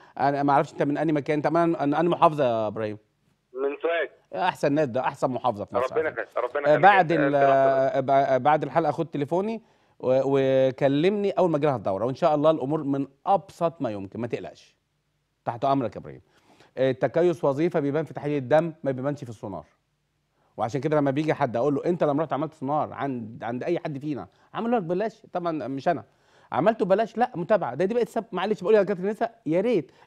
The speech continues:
Speaker 1: اللي عايز يخدم الستات ويعمل لهم متابعه، لو جا-، مع-، عايز يخدمنا يعمل متابعه مجانيه.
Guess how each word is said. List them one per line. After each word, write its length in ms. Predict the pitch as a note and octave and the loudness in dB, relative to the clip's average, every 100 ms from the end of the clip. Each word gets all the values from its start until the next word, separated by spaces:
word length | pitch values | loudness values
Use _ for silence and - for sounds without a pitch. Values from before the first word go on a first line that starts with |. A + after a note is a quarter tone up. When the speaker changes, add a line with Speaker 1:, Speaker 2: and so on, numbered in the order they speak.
| - | 2
Speaker 1:
اللي 120 | F3 | 6
عايز 300 | F3+ A#3 E3 | 6 4 4
يخدم 480 | G#3 G#3+ E3+ F#3+ F3 - | 0 2 0 0 -2 -2
الستات 540 | D3+ - E3+ F#3+ E3+ | -2 -2 -2 0 2
ويعمل 160 | D3+ E3+ | 0 0
لهم 120 | G3 | -2
متابعه، 420 | F3+ G#3+ A3 A3 - | 2 2 2 0 2
لو 200 | D3+ D#3+ | 2 4
جا-، 300 | G3+ - D#3 - | 2 0 -6 -6
مع-، 180 | A#2+ - - _ | -10 -10 -20 _
عايز 160 | D3 E3 | 0 0
يخدمنا 420 | D3 A3+ B3+ - | -2 -2 0 -2
يعمل 280 | D#3 D#3+ D#3 | -2 -2 -4
متابعه 280 | C#3+ D3 C3+ | -2 0 0
مجانيه. 400 | A#2+ A#2 A2+ | -4 -6 -8